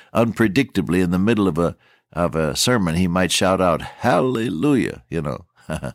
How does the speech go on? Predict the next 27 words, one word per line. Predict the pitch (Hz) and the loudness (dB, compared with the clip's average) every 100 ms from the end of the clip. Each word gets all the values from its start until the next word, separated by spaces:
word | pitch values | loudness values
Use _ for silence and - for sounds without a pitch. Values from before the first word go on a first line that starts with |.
| _ | _
Hallelujah | 80 90 90 78 92 87 82 | -4 0 0 0 0 2 0
Joe | 71 80 | 0 0
Ankerberg. | 78 71 64 55 - - - - | 0 -4 -10 -12 -14 -20 -20 -8
A | 85 92 | -4 0
great | 113 135 117 | 2 2 2
soul | - 104 92 | 2 2 2
winner | 69 57 | -2 -6
and | 65 69 | -6 -6
a | |
great | 62 98 104 95 85 - - - - _ _ | -2 2 4 4 2 -2 -14 -20 -20 _ _
brother | 71 98 101 120 104 | -2 2 2 2 2
and | 87 | 0
a | |
great | 107 127 123 | 2 0 0
father. | - 156 127 73 | 0 0 0 0
His | 82 78 | -2 -2
boys | 69 98 95 | 0 2 2
have | 78 73 | 0 -2
gone | 87 87 | 0 0
on | 85 85 76 | 0 0 -2
to | 71 | -6
be | 67 82 78 | -6 -6 -4
preachers | - 98 - 80 73 | -2 -2 -2 -4 -6
and | 69 | -4
serve | - 90 78 | -2 -2 -2
the | 76 | -4
Lord. | 73 69 | -4 -6